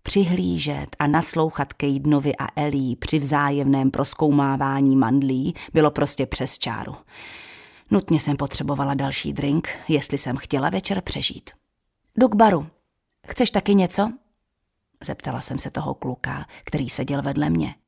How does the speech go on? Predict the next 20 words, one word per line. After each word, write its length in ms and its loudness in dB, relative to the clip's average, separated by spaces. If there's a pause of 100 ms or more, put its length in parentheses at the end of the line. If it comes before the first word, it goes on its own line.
(800)
Pitomně 400 4
jsem 200 4
zapomněla 540 4
jeho 240 2
jméno, 480 4
ačkoliv 360 0
nás 260 2
Dawn 320 4
určitě 420 -2
už 200 -4
stokrát 560 -2
představila. 600 -6 (800)
Bylo 220 2
to 140 -2
cosi 600 0 (220)
na 260 2
I. 240 -8 (440)
Ajen, 640 -2 (200)
Indris, 640 -2
Ilias. 580 -6